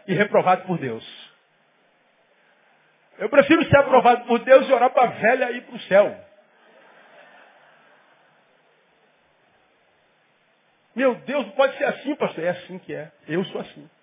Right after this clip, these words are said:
Orações antes da refeição. Leituras bíblicas apressadas. Ih, meu Deus, esqueci de ler a Bíblia. Eu, eu fiz uma proposta de ler todo dia às seis e quinze.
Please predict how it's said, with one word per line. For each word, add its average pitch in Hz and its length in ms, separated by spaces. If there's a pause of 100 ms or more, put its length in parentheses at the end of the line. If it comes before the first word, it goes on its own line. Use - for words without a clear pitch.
(4000)
Orações 254 640
antes 294 160
da 247 80
refeição. 233 340 (680)
Leituras 269 500
bíblicas 320 360
apressadas. 247 640 (300)
Ih, 127 80
meu 139 100
Deus, - 240 (440)
esqueci 202 260
de 190 80
ler 214 60
a 165 100
Bíblia. 113 220 (500)
Eu, 156 80 (280)
eu 147 60
fiz 202 160
uma 208 80
proposta 202 440
de 156 60
ler 190 60
todo 175 220
dia 214 100
às - 100
seis 220 180
e 180 60
quinze. 143 340